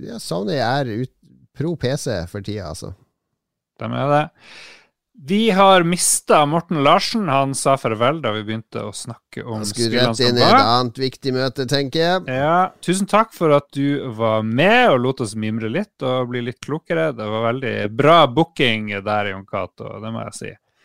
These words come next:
Speaker 1: Ja, det, vi klaffa der. Vi burde egentlig hatt med Morten før. Han er et leksikon på spillbransjen opp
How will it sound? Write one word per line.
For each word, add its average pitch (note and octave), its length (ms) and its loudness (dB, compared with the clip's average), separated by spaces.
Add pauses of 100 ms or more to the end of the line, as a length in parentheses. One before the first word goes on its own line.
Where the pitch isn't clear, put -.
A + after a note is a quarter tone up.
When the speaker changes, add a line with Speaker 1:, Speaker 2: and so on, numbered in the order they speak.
(340)
Speaker 1:
Ja, B2 120 -6
det, D#3 280 -2
vi D3+ 140 -4
klaffa C#3+ 380 -8
der. A2+ 220 -4
Vi A2+ 160 -6
burde A#2+ 240 -6
egentlig B2+ 240 -2
hatt A2 120 -2
med G#2 160 -4
Morten G#2 460 -8
før. G#2 300 -4
Han F#2 220 -6
er F#2+ 200 -4 (120)
et G2 160 -8
leksikon G#2+ 1040 -4
på F#2 420 -6
spillbransjen G2+ 880 -8
opp G#2 180 -12